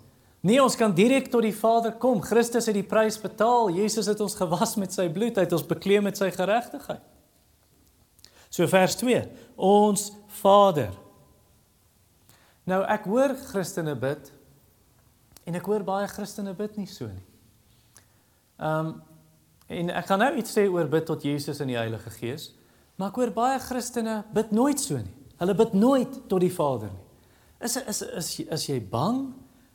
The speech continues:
Is jy bang vir die Vader? Het jy 'n idee hy's kwaai, hy wil jou straf? Uh, voel, voel jy hy's daar ver, hy's afsydig? Nee, hy is jou Vader. Jy is sy kind.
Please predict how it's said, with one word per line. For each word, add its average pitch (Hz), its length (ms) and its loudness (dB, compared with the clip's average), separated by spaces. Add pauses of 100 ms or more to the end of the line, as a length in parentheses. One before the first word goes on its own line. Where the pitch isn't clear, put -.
(100)
Is 151 120 -6
jy 135 100 -2
bang 156 340 2
vir 240 120 0
die 220 120 0
Vader? 226 520 0
Het 196 160 -2
jy 143 140 0
'n 143 60 -2
idee 139 240 2
hy's 147 200 2
kwaai, 190 460 0
hy 170 120 2
wil 135 120 -2
jou 127 160 -4
straf? 190 560 -4 (420)
Uh, 131 200 -4
voel, 175 320 2
voel 185 200 2
jy 175 240 4
hy's 143 180 0
daar 160 240 6
ver, 208 600 4
hy's 135 220 0
afsydig? 220 840 0 (720)
Nee, 254 540 0 (560)
hy 240 140 -2
is 240 120 -4
jou 254 180 -2
Vader. 247 760 -2 (520)
Jy 240 140 0
is 226 120 -2
sy 254 140 0
kind. 247 420 0